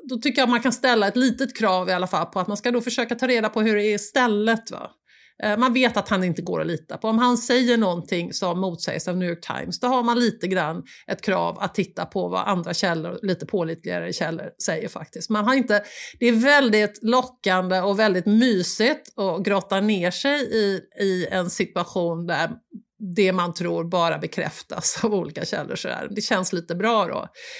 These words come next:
Men lite större krav än så tycker jag man kan ställa på, på människor. Samtidigt som den här problematiken finns med. Vilken bakgrund du har med dig påverkar vad du bedömer som,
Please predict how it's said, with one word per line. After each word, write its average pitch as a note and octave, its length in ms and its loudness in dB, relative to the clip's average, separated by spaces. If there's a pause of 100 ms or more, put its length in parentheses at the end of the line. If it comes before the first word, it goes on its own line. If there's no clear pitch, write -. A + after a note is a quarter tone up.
(160)
Men A3+ 260 4
lite B3 240 4
större G#3+ 300 4
krav F#3 280 0
än F#3 80 -2
så F#3+ 180 -2
tycker F3+ 260 -4
jag F3 60 -8
man E3+ 100 -6
kan E3+ 140 -6
ställa E3+ 320 -2
på, E3+ 300 -6 (140)
på F3 120 -2
människor. D#3+ 460 -8 (540)
Samtidigt G3+ 580 2
som F#3 140 -4
den F3+ 120 -2
här E3 100 0
problematiken E3 680 -8
finns E3+ 240 -10
med. B3+ 160 0 (360)
Vilken A3 420 0
bakgrund G#3+ 420 2
du D#4 40 2
har C#4 100 0
med G#3 260 2
dig F3+ 180 0 (280)
påverkar G#3 460 0
vad A#3+ 140 2
du G3+ 100 4
bedömer F#3 400 0
som, E3+ 360 -2